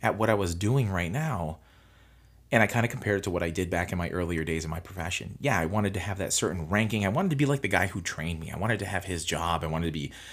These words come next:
a sergeant in this department and do all this kinda stuff. But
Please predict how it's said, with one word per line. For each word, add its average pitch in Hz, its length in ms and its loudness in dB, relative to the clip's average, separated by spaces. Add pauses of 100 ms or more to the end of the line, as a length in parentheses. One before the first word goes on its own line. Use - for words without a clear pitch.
(140)
a 101 80 0
sergeant 82 360 6
in 90 40 0
this 85 100 2
department 80 380 -4
and 80 80 -2
do 80 100 -2
all 78 120 2
this - 120 -4
kinda - 200 -6
stuff. - 260 -6 (1500)
But 98 420 4